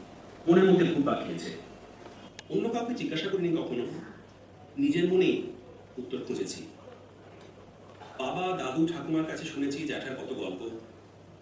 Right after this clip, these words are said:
বাবার ক্রিকেটে হাতে খড়ি জ্যাঠার কাছে। রামধন মিত্র লেনের বাড়ির গলিতে খেলা হতো।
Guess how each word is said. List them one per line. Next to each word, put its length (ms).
বাবার 300
ক্রিকেটে 320
হাতে 320
খড়ি 180
জ্যাঠার 320
কাছে। 240
রামধন 300
মিত্র 220
লেনের 280
বাড়ির 240
গলিতে 320
খেলা 240
হতো। 340